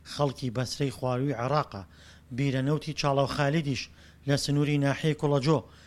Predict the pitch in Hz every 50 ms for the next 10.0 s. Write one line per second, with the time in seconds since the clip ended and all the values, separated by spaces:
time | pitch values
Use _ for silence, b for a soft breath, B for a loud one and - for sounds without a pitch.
0 | B B B - 139 - - 151 147 123 117 135 123 - - 139 127 127 143 151
1 | 135 127 151 160 160 156 156 143 147 156 160 156 - 151 143 131 - 185 180 165
2 | 156 - - - 120 107 - - B B B B B B B B - 147 139 139
3 | 139 143 147 139 - - 143 139 135 147 143 - 160 147 - 151 143 135 135 131
4 | - - 175 170 151 131 113 B B B B B B B B 139 139 143 135 123
5 | - 127 127 120 147 156 151 131 135 143 120 139 143 131 151 175 170 160 147 127
6 | 117 113 107 - b b b b b b b - - 139 135 131 127 110 107 131
7 | 135 139 165 165 160 151 131 123 117 - - 120 113 101 - - b b b b
8 | b b - 117 135 127 123 120 117 117 123 143 151 143 - - 123 120 120 139
9 | 135 117 123 113 104 131 143 147 156 156 143 123 117 110 110 101 110 101 -